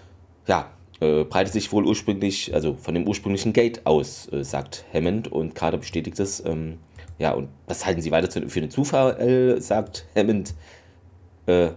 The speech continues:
Zufälliger und der so, ähm, schaut hilfesuchend zu Sam. „Ja, wir haben, glaub ich, eine Erklärung dafür“, sagt sie, ähm,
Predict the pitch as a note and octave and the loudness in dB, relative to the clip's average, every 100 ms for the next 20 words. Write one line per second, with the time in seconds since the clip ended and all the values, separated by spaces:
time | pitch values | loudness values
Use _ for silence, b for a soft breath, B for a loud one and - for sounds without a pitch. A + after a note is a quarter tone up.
0 | - - - G2 F#2+ F#2+ F#2+ - D#2+ E2 | -10 -16 -8 4 6 6 6 4 0 0
1 | E2 D#2+ - G2 G#2 G#2+ G#2+ G#2+ B2 D#3+ | 2 0 4 6 6 6 4 2 0 -2
2 | D#3+ E3+ F3 F#3+ - - - - - F2 | -4 -4 -6 -8 -12 -20 -20 -20 0 0
3 | F2+ F#2 - - F2 E2 - D#2 F2 E2+ | 2 -2 -4 -6 -10 -10 -8 -6 -2 -2
4 | E2+ - _ - - - - - B B | -4 -16 _ -20 -20 -20 -20 -18 B B
5 | B B B B B E3 E3 C3+ B2+ B2 | B B B B B 4 4 4 2 4
6 | G#2+ G#2 G#2+ E2 - F#2+ F#2+ F#2+ F2+ E2 | 2 4 2 2 4 2 4 2 0 2
7 | E2 - F2 E2+ D2+ D#2 D#2+ | 0 0 -2 0 2 -2 -6